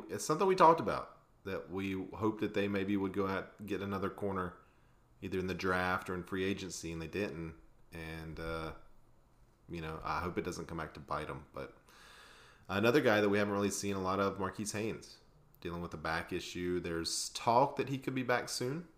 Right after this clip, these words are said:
uh, which is gonna be good because that position, again, you know, corner and edge are the two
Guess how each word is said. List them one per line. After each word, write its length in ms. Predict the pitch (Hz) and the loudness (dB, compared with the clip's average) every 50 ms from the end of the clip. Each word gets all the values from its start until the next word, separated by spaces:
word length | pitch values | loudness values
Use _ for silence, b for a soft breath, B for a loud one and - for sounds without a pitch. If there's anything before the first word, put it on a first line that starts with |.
| _ b b b b b b b b b b b b b b _ - - - | _ b b b b b b b b b b b b b b _ -16 -10 -8
uh, 260 | 90 90 90 90 85 | -6 -4 -4 -4 -4
which 480 | - - 90 95 90 - - - - | -4 -4 -4 -4 -4 -6 -8 -10 -8
is 140 | 98 87 82 | -10 -10 -8
gonna 140 | - 98 95 | -6 -4 -4
be 180 | 92 92 90 90 - - | -4 -4 -6 -10 -14 -6
good 300 | - 92 92 101 110 113 | -2 2 2 4 2 2
because 460 | 107 98 - - 90 85 82 80 80 - | -2 -6 -4 -4 -2 -2 -2 -4 -6 -6
that 320 | - 80 85 92 98 - - - - _ _ _ - - | -4 -2 -2 -2 -4 -6 -10 -18 -20 _ _ _ -12 -8
position, 560 | - 107 85 92 107 104 107 - 120 113 113 | -6 -2 0 2 2 2 2 0 -2 -2 -2
again, 500 | - 101 98 98 107 117 120 110 104 104 - | -2 -4 -2 0 0 0 0 0 -2 -6 -8
you 80 | - 95 | -6 -6
know, 160 | 85 85 85 85 | -4 -4 -6 -6
corner 460 | - - - 104 107 120 131 127 123 | -6 -4 0 2 2 4 4 4 2
and 460 | - - 98 101 104 104 107 104 - | 2 2 0 0 0 0 -2 -2 0
edge 520 | - 101 98 82 78 78 80 - - - - - | 0 2 2 2 0 -4 -6 -10 -14 -14 -10 -6
are 140 | 80 87 | -6 -4
the 80 | 82 85 | -4 -6
two 320 | - - - 98 95 90 | -6 -4 -4 -4 -4 -4